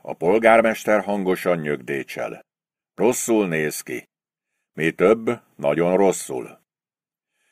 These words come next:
Ennek aztán természetes következményei lesznek. Testi sértés, feltehetően súlyos, esetleg még életveszély okozása is belefér.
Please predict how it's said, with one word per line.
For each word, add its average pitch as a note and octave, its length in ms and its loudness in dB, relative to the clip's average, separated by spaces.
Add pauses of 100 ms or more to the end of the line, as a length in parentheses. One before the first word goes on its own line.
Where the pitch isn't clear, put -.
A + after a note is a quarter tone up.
(140)
Ennek C#3 400 4
aztán A2+ 440 4
természetes F2+ 760 2
következményei G2+ 1000 0
lesznek. C2 580 -8 (800)
Testi G#2+ 400 2
sértés, A2+ 720 2 (120)
feltehetően F2 880 2
súlyos, G#2+ 800 0
esetleg G2 520 0
még G2 240 2
életveszély F#2 680 0
okozása F2 720 0
is D2+ 140 -6
belefér. B1+ 640 -8